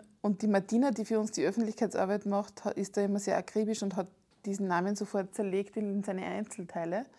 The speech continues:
und ist dann eben drauf gekommen, dass die, das Integrale,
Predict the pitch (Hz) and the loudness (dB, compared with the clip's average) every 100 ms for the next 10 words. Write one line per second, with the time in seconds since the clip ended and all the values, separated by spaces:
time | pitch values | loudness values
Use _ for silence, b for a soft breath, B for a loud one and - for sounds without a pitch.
0 | B B B B B B B _ 220 214 | B B B B B B B _ 4 4
1 | 226 - 170 190 226 196 208 196 180 170 | 2 4 6 6 4 4 4 6 6 6
2 | - - 220 220 240 - _ _ - 196 | 2 2 4 4 2 -2 _ _ -10 2
3 | 196 190 - - 185 - - 180 185 208 | 4 4 0 -10 -10 -10 -8 -6 -2 0
4 | 202 - - 165 156 156 202 254 269 311 | -2 -4 -2 6 8 8 8 6 4 2